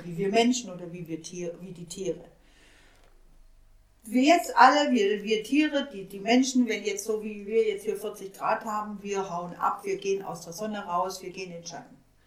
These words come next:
Das können natürlich die Pflanzen nicht. Also haben die Pflanzen, alle Pflanzen, ein, ein System in sich entwickelt, um sich vor diesen Einflüssen zu schützen.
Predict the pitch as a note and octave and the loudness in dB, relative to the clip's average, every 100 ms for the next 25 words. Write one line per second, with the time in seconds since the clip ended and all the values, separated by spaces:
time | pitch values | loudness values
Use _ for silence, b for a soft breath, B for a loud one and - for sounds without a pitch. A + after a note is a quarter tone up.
0 | _ _ _ - D#4 B3 G3+ F#3 F#3+ F#3 | _ _ _ -4 0 0 -2 -8 -10 -4
1 | E3+ E3+ - E3 E3+ - - _ _ b | -4 -4 -10 -12 -12 -14 -20 _ _ b
2 | b b b F3+ A3+ G#3 E3+ F3 F3+ G3 | b b b 2 2 0 -6 -10 -10 -10
3 | G3 E3+ G#3+ - B3+ - A3+ C#4+ D4+ - | 0 0 0 -2 -4 4 6 8 4 -2
4 | F3 E3+ E3 F#3 G#3+ B3 B B B B | -8 -10 -12 -10 -6 -6 B B B B
5 | B F#3+ G#3+ G#3+ G#3 - - G#3+ G#3 G#3+ | B 2 2 2 -6 -8 -4 -4 -4 -8
6 | - B3 B3 E4 - B3+ C4 C4+ A#3+ B3+ | 0 4 4 2 0 4 4 2 0 -2
7 | - G#3+ F#3+ G3+ - C#4 - B3+ - _ | -6 -12 -10 -10 -6 -6 -8 -14 -18 _
8 | _ A#3 A#3 A#3 B3 B3 - - G#3 G3 | _ 0 0 -2 -4 -4 -8 -12 -12 -12
9 | G3 G3+ - F#3 G3 G#3 G#3+ G#3 G#3 G3 | -12 -12 -6 -4 -4 -8 -10 -10 -12 -14
10 | G3+ - A#3 - - | -8 -2 -2 -2 -12